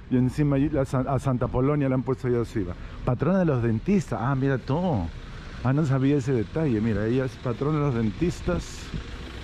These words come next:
Mira, tu facultad de odontología, del, claro, este es un lugar importante. Santa Polonia, patro-, le han, faltan las manos a la patrona, ¿qué pasa? Ahí está, es una den-, dentista, mira qué curiosa, dentista.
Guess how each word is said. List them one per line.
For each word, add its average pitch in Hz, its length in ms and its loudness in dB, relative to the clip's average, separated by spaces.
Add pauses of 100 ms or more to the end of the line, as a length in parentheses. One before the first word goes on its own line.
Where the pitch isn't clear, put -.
(640)
Mira, 120 180 6
tu 113 140 0
facultad 104 460 0
de 139 100 4
odontología, 110 800 2
del, 95 180 -2
claro, 101 220 -2
este 127 160 -2
es 120 60 2
un 110 60 0
lugar 107 180 2
importante. 101 340 -4 (260)
Santa 123 320 2
Polonia, 120 340 0
patro-, 104 220 -4
le 139 120 0
han, 147 100 2
faltan 143 440 -2
las 117 140 0
manos 135 300 -6
a 123 40 -2
la 120 80 0
patrona, 117 480 -2
¿qué 123 120 0
pasa? 127 380 -2 (1080)
Ahí 110 120 2
está, 107 260 0
es 104 100 0
una 120 180 2
den-, 104 280 0
dentista, 123 400 0
mira 131 220 0
qué - 20 -4
curiosa, 131 460 -2
dentista. 107 600 -2